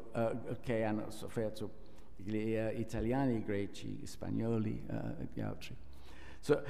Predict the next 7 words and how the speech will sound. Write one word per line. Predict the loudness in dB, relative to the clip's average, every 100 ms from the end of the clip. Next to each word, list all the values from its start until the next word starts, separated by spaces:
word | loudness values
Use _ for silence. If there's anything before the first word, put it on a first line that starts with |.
| 0
e, | 0 2 2
e | 4
abbiamo | 8 10 8 6
questo | 6 4 4
periodo | 0 2 6 8 8 8 4
quando | 4 4 6 4 2 0 -6 -6 -6 2
l'Europa | 8 10 12 10 6 2 2